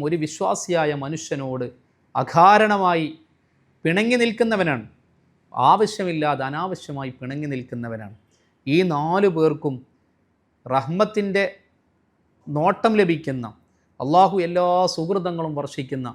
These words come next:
ലൈലത്തുൽ ഖദറിൻ്റെ രാത്രി പോലും അള്ളാഹു തിരിഞ്ഞു നോക്കില്ല എന്ന് ജിബ്രീൽ അലൈഹിസ്സലാം പറയുന്നുണ്ടെങ്കിൽ, എൻ്റെ പ്രിയപ്പെട്ട വിശ്വാസികളെ, നമുക്ക് വിശുദ്ധ റമദാൻ സ്വീകരിക്കണമെങ്കിൽ, വിശുദ്ധ റമദാൻ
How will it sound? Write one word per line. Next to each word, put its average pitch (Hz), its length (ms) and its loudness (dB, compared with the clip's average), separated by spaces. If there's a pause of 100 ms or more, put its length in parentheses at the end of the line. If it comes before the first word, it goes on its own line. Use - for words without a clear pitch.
(520)
ലൈലത്തുൽ 160 520 -2
ഖദറിൻ്റെ 139 460 -4
രാത്രി 139 440 -4
പോലും 135 300 -4 (140)
അള്ളാഹു 135 340 -4 (120)
തിരിഞ്ഞു 147 360 -6
നോക്കില്ല 127 400 -6 (120)
എന്ന് 120 180 -8 (540)
ജിബ്രീൽ 131 400 -6
അലൈഹിസ്സലാം 123 520 -8 (100)
പറയുന്നുണ്ടെങ്കിൽ, 110 720 -10 (540)
എൻ്റെ 113 220 -8
പ്രിയപ്പെട്ട 123 400 -8 (100)
വിശ്വാസികളെ, 110 640 -10 (960)
നമുക്ക് 120 420 -6 (480)
വിശുദ്ധ 135 300 -8 (100)
റമദാൻ 143 340 -2 (360)
സ്വീകരിക്കണമെങ്കിൽ, 127 880 -4 (580)
വിശുദ്ധ 165 340 0
റമദാൻ 175 340 2